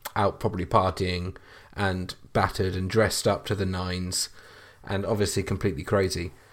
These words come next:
Uh, but yeah, as soon as he says he's a doctor, that becomes a bit,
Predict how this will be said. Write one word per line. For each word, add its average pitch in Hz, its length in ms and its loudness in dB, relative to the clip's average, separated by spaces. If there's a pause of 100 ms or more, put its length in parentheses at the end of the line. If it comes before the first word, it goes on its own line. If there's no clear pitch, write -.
(260)
Uh, - 80 -2
but 127 160 6
yeah, 120 120 12
as 110 100 4
soon 156 120 8
as 131 60 8
he 120 60 6
says 110 260 10
he's 110 140 6
a 101 60 4
doctor, 95 580 4
that 87 180 0
becomes 95 320 0
a 92 60 -2
bit, 95 260 -2